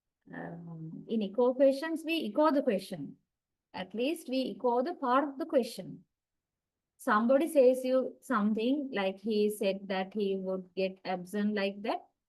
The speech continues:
Another person tells to you, but unfortunately you don't get it clearly. So you ask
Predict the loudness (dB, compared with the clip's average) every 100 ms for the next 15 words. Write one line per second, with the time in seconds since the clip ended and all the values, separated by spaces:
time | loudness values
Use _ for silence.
0 | _ -2 0 0 0 0 2 0 0 -2
1 | 0 0 -2 -2 -2 0 -2 -4 -10 _
2 | -4 0 0 0 2 2 4 4 2 2
3 | 4 4 4 -2 -2 2 2 2 -2 -2
4 | -2 0 -4 -10 -14 _ _ 0 4 4
5 | 0 2 2 2 -2